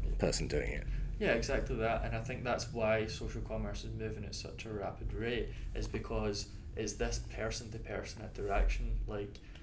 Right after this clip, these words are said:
Speaker 1: eh, people that, I had a conversation with someone the other day, and they basically said that this TikTok creator was their friend. And I said, "But you,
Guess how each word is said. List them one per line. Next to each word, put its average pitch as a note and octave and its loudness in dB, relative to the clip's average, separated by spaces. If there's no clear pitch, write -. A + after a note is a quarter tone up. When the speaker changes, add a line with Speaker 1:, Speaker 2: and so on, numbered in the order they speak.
Speaker 1:
eh, A2+ -6
people B2+ -4
that, A#2 4
I A2 -2
had A#2 -4
a - -4
conversation A#2 -4
with A2+ -6
someone A2+ -6
the A2 -2
other G#2+ -2
day, A2 0
and A2 -6
they A2 -2
basically G#2+ -2
said G2+ -4
that F#2+ 0
this A2 2
TikTok - -4
creator G#2+ -2
was A2+ -4
their G#2+ -2
friend. B2 -4
And A2+ -4
I A2+ -4
said, - -4
"But A#2 -2
you, A#2 -6